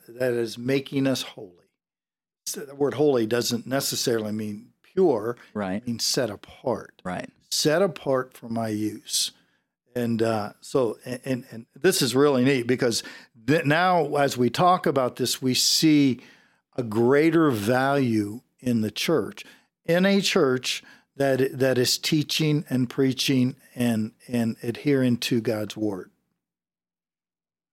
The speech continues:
Speaker 1: So, so we talked about, you know, w-, we're able to discern the, the,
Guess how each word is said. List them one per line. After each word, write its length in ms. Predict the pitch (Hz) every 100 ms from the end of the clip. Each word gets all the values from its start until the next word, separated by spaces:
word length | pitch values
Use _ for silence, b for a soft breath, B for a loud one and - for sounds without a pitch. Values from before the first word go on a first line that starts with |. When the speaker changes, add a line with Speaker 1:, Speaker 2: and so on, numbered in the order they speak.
| _ _ _
Speaker 1:
So, 280 | - 185 165
so 180 | 185
we 120 | 165 160
talked 300 | 175 165 170
about, 360 | 151 151 143
you 100 | 143
know, 140 | 151 139
w-, 240 | 147 151
we're 240 | 135 135
able 360 | 147 160 151 139
to 160 | - 117
discern 800 | 117 - 165 175 180 175 151
the, 300 | 110 110 104 107
the, 240 | 117